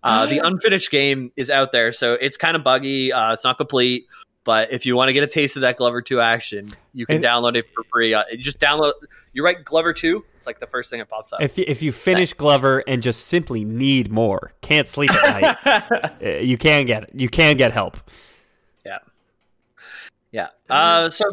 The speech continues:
Speaker 1: before <laughs> moving on from Glover one, I guess, um, there's something really weird in, uh, the hub world.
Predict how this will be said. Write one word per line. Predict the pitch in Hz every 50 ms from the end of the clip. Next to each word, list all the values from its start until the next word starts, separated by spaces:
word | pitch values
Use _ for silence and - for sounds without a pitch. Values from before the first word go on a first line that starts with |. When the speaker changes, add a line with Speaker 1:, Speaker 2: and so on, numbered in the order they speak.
| 175 202
Speaker 1:
before | 226 220 - 220 240 254
<laughs> | 220
moving | 196 196 185 170
on | 160 160 160
from | - - 147 135 131 123 123
Glover | - 147 151 147 139 139 127
one, | 127 127 127 127 123
I | 117
guess, | 117 120 113 117 - - - - - - -
um, | 123 120 117 113 110 107 95 - _ _ _ _ _ _ -
there's | 147 160 160 151
something | - 220 226 381 381 269
really | 208 196 185 156
weird | 120 107 110 117 135 147 160 170 170 156 - _ - - - _ _ _ _ _
in, | - 143 135 139 135 131 127 127 120
uh, | 120 117 113 113 113 113 113 110
the | 117 110 104
hub | - 127 120 135 147
world. | 151 160 175 190 190 180 156